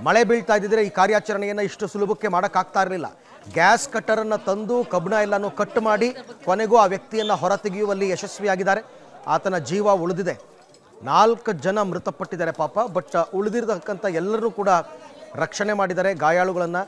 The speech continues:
ಇವರೆಲ್ಲರಿಗೂ ಹಾಸ್ಪಿಟಲ್‌ಗೆ, ಆ, free treatment ಅಂತ ಈಗಾಗಲೇ government ಅವ್ರು ಹೇಳಿದ್ದಾರೆ. "ನಾವು ಕ-, ಸರ್ಕಾರದ ಕಡೆಯಿಂದನೇ treatment ಕೊಡ್ತೀನಿ" ಅಂತ. ಅವೆಲ್ಲವೂ ಕೂಡ ಏನು ದೊಡ್ಡ ಸಮಸ್ಯೆನೇ ಅಲ್ಲ. ಈಗ ಆತನನ್ನ ಜೀವಂತ ಉಳಿಸ್ಬೇಕಾಗಿತ್ತು, ಉಳಿಸಿದ್ದಾರೆ. ಈಗ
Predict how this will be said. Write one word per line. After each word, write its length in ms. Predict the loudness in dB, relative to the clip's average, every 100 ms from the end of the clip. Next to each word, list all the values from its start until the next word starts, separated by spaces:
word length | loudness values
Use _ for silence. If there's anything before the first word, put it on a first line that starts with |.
| -10 -14 -4
ಇವರೆಲ್ಲರಿಗೂ 400 | 0 4 4 4
ಹಾಸ್ಪಿಟಲ್‌ಗೆ, 840 | 2 0 -4 -4 0 2 0 -2 -18 -6 0
ಆ, 140 | 0
free 300 | 0 0 -2
treatment 480 | -2 -6 -4 -4 -4
ಅಂತ 140 | 0
ಈಗಾಗಲೇ 320 | 2 2 0
government 480 | 0 0 0 -2 -2
ಅವ್ರು 140 | -2 -2
ಹೇಳಿದ್ದಾರೆ. 320 | -2 -2 -2
"ನಾವು 280 | -2 -4 -4
ಕ-, 100 | -4
ಸರ್ಕಾರದ 500 | -2 -2 0 0 0
ಕಡೆಯಿಂದನೇ 380 | -4 -2 -2
treatment 400 | -4 -6 -8 -8
ಕೊಡ್ತೀನಿ" 280 | -6 -6 -8
ಅಂತ. 140 | -4 -4 -4 -10 -8
ಅವೆಲ್ಲವೂ 440 | 0 2 6 6 6
ಕೂಡ 160 | 6
ಏನು 220 | 6 6 0
ದೊಡ್ಡ 160 | -2
ಸಮಸ್ಯೆನೇ 440 | -4 -6 -4 -2 -2
ಅಲ್ಲ. 200 | 0 -2 -4 -12 -20 -20 -20 -20 -20 -20 -20 -20 -20 -16 -16 -16 -18 -6
ಈಗ 140 | 4
ಆತನನ್ನ 520 | 6 6 2 2 2 2
ಜೀವಂತ 460 | -2 2 2 4
ಉಳಿಸ್ಬೇಕಾಗಿತ್ತು, 840 | 2 2 0 -2 2 2 2 0 2
ಉಳಿಸಿದ್ದಾರೆ. 600 | 2 2 0 0 -4 -18 -20 -20 -20 -20 -20 -20 -20 -20 -20 _ -20 -20 -20 -6
ಈಗ 300 | 2 6 8